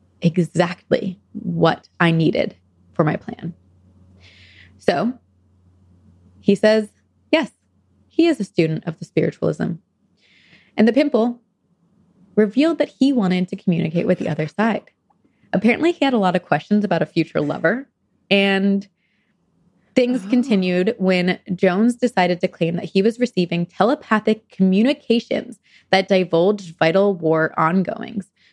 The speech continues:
Speaker 1: So he started posting bul-, bulletins in the camp saying that he received telepathic communications of things that had happened in the war. So it, like,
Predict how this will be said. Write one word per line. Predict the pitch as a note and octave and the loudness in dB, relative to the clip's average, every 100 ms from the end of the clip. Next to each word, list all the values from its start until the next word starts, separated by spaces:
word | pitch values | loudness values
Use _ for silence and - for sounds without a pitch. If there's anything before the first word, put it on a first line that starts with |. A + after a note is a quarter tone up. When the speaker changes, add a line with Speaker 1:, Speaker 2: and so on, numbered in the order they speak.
| - | 0
Speaker 1:
So | G3 | 0
he | |
started | G3 B3 B3+ | 2 0 0
posting | G#3 - G3 | -2 0 0
bul-, | F3+ E3+ F3 - | 2 0 -2 0
bulletins | F3+ G#3+ G#3+ E3 D3+ D#3 - - | 2 2 0 -2 -4 -4 -6 0
in | F#3+ | 2
the | F#3+ | 0
camp | - G3 E3+ - - | 0 0 0 -2 -2
saying | E3+ F#3 | 0 2
that | E3 | 0
he | - | -2
received | E3+ E3 E3+ E3 | -2 -2 -2 -2
telepathic | _ G3+ A3+ G#3+ G3 G3+ - | _ -2 0 0 0 -2 -2
communications | F3+ F3+ E3+ E3 - D#3 D#3 - _ _ | 0 0 0 -2 0 -2 -4 -10 _ _
of | E3+ - | -6 0
things | - F#3 | 0 2
that | F3+ | 0
had | E3 | 0
happened | E3 - D#3+ D#3+ | 0 0 -2 -2
in | |
the | D3 | -4
war. | D3+ D#3+ - - - _ _ _ _ | 0 0 0 -4 -6 _ _ _ _
So | G#3 F#3+ | 2 2
it, | - - - F3+ F3 - _ - | 0 -6 -4 -4 -4 -16 _ -2
like, | E3+ | -2